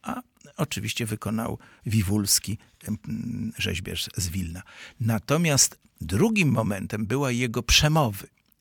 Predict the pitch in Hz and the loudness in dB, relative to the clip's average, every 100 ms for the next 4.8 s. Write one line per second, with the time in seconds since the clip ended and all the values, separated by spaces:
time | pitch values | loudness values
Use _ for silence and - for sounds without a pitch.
0 | - - 113 156 185 143 120 165 214 208 | -6 -2 0 0 2 2 4 4 2 0
1 | 156 127 120 127 120 - 147 - - _ | 0 0 2 4 2 0 -2 -4 -16 _
2 | _ _ _ - 156 160 160 160 123 113 | _ _ _ -2 2 4 4 6 4 2
3 | - - - _ _ _ _ _ _ _ | -4 -6 -10 _ _ _ _ _ _ _
4 | _ 175 160 - 143 127 120 120 | _ 0 2 -2 -2 2 2 2